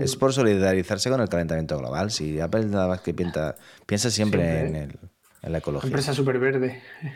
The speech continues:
Speaker 1: <laughs>
Speaker 2: Voy a, voy a recibir, por cierto, un teléfono de estos plegables de Motorola un tiempo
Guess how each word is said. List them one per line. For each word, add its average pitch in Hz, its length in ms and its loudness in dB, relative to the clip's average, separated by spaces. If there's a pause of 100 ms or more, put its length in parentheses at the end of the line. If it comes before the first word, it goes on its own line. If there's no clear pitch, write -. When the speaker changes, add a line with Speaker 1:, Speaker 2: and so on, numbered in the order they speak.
(720)
Speaker 1:
<laughs> - 1080 -8
Speaker 2:
Voy 151 280 4
a, 160 360 4 (360)
voy 143 160 4
a 165 60 4
recibir, 160 440 -2
por 135 140 -2
cierto, 143 380 -2
un 127 460 -4 (120)
teléfono 131 420 -2
de 131 80 0
estos 127 540 -2 (340)
plegables 127 480 -2
de 120 80 -2
Motorola 123 480 -2
un 120 140 -8
tiempo 135 480 -4